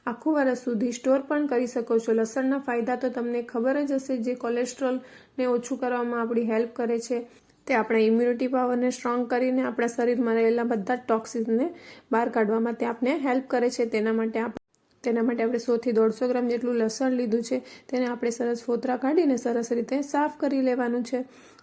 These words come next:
આપણું સરસ લસણ તૈયાર થઈ ગયું છે. હવે આપણે તેના માટે એક મસાલો તૈયાર કરીશું. આપણે, તેના માટે આપણે ગ્રાઇન્ડિંગ જારમાં એક ચમચી આપણે રાઈના કુરિયા, એક ચમચી મેથીના કુરિયા, એક ચમચી ધાણાના કુરિયા, એક ચમચી વરિયાળી લેશું ને એક ચમચી આપણે કલોંજી લેશું. તેનો સરસ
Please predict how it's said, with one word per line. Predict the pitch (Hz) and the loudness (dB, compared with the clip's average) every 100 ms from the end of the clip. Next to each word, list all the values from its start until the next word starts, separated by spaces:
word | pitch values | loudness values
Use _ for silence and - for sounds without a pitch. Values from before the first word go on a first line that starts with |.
| - | -6
આપણું | 233 240 | -2 -2
સરસ | 233 226 226 | -2 -2 0
લસણ | 233 226 233 247 | -2 -2 -2 -2
તૈયાર | 247 240 | 0 -2
થઈ | 233 311 370 | 0 4 6
ગયું | 330 | 4
છે. | - | 0
હવે | 233 240 | -2 -2
આપણે | 233 240 | -2 -4
તેના | 240 226 | -2 0
માટે | 233 226 | 0 0
એક | 247 | -2
મસાલો | 240 240 277 262 262 | -2 -4 -2 0 0
તૈયાર | 262 262 254 | 0 0 0
કરીશું. | 233 240 233 240 | 0 -2 0 -2
આપણે, | 233 226 233 _ _ _ _ | -2 -2 -4 _ _ _ _
તેના | - 233 | -6 -2
માટે | 226 226 | -2 -2
આપણે | 233 202 | -2 -2
ગ્રાઇન્ડિંગ | 220 220 233 233 | 0 2 2 2
જારમાં | 240 233 226 233 | 0 0 0 0
એક | 220 | -2
ચમચી | 254 233 220 233 | -2 -2 -2 -2
આપણે | 220 254 240 | -2 -4 -2
રાઈના | 247 254 247 | -2 0 -2
કુરિયા, | 233 240 240 233 | -4 -2 -2 -4
એક | 220 | -4
ચમચી | 233 226 226 | -4 -4 -2
મેથીના | 233 226 240 233 | -2 -2 -4 -4
કુરિયા, | 233 247 233 | -2 -2 -2
એક | 190 | -4
ચમચી | 226 214 220 | -4 -4 -2
ધાણાના | 226 247 240 | -2 -2 -4
કુરિયા, | 240 240 240 240 | -4 -4 -4 -4
એક | |
ચમચી | - 240 226 240 | -4 -4 -2 -4
વરિયાળી | 233 240 240 247 | -2 -2 0 -2
લેશું | 240 240 | -2 -2
ને | 247 | -4
એક | 240 | -4
ચમચી | - 233 220 | -4 -4 -4
આપણે | 233 277 | -4 -4
કલોંજી | 269 262 262 254 269 | -4 -2 0 0 0
લેશું. | 240 233 | -2 -4
તેનો | 214 233 | -6 -6
સરસ | 233 247 254 | -6 -4 -4